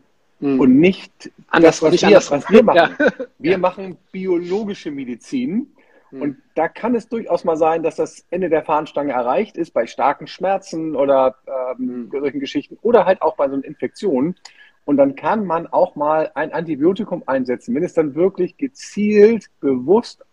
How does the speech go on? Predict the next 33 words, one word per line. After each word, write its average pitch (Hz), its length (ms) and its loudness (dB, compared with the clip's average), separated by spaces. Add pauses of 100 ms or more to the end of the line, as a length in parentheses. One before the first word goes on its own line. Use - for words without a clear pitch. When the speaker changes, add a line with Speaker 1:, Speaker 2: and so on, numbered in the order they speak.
(220)
Speaker 2:
temporär 143 580 0
eingesetzt 143 580 -4
wird, 175 220 -4
so 135 100 -4
wie 131 100 -6
ihr 123 100 -4
das 110 120 -16
gemacht 107 320 -8
habt. 180 260 -4 (480)
Speaker 1:
Ja. 127 200 -6 (160)
Speaker 2:
Und 131 240 2
dann, 185 380 4
da 143 180 2
beschäftigt 160 560 -10
ihr 135 100 -4
euch 120 160 -8
ja 120 100 -8
auch, 120 140 -8 (100)
äh, 123 140 -10
gerade 113 420 -6
dann 113 180 -6
mit, 135 200 -4 (680)
kann 147 180 -2
man 180 160 -2
ja 160 160 -2
auch 139 240 -2
gute, 170 480 -2 (560)
freundliche 151 880 0 (140)
Helfer 151 580 -2
wieder 123 220 -6
zuspielen, 127 920 -2 (540)
sodass 139 300 -4
dieses, 143 460 4